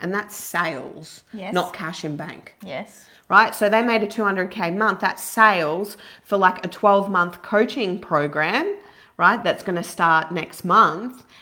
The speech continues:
Speaker 1: And it's like, "Well, yeah, that's a two hundred K month for coaching that you're providing for the next twelve months."
Speaker 2: Yes, so
Speaker 1: So
Speaker 2: divide
Speaker 1: that's a
Speaker 2: that
Speaker 1: little
Speaker 2: by
Speaker 1: bit,
Speaker 2: twelve.
Speaker 1: so that's,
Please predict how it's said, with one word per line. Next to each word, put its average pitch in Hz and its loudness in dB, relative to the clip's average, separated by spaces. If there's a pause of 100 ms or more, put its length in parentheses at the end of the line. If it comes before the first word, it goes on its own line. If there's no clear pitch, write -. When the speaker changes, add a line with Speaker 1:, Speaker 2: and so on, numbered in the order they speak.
Speaker 1:
And 175 -2
it's 185 -4
like, 185 0
"Well, 208 4
yeah, 233 0
that's 202 -6
a 202 -8
two 208 -2
hundred 185 -4
K 175 -8
month 175 -4 (340)
for - -4
coaching 208 2
that 175 -4
you're 185 -2
providing 180 0 (200)
for - 2
the 202 6
next 170 0
twelve 151 -4
months." 151 -4 (140)
Speaker 2:
Yes, 233 -8
so 247 -6
Speaker 1:
So 214 -6
Speaker 2:
divide 240 4
Speaker 1:
that's 339 4
a - 8
Speaker 2:
that - 2
Speaker 1:
little 233 6
Speaker 2:
by 202 2
Speaker 1:
bit, - -6
Speaker 2:
twelve. 214 -6
Speaker 1:
so 233 -2
that's, 240 4